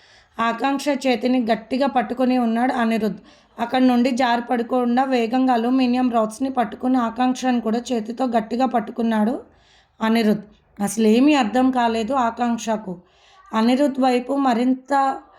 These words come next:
పెద్ద ఆపదలను ఇక ఎదుర్కోవాల్సి ఉంటుంది నేను అన్నట్టు చూసింది బాధగా ఆకాంక్ష.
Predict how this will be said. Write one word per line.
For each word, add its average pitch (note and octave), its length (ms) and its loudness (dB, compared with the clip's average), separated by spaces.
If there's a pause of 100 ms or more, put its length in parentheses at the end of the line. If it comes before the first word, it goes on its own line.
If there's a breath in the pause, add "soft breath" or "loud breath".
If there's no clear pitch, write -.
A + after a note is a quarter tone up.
(360 soft breath)
పెద్ద A3+ 240 0
ఆపదలను B3+ 720 0
ఇక C4 240 -4
ఎదుర్కోవాల్సి B3 800 0
ఉంటుంది A#3+ 380 0
నేను B3 280 0
అన్నట్టు A3+ 380 -4
చూసింది B3 520 0
బాధగా A3+ 480 0
ఆకాంక్ష. A3 480 -2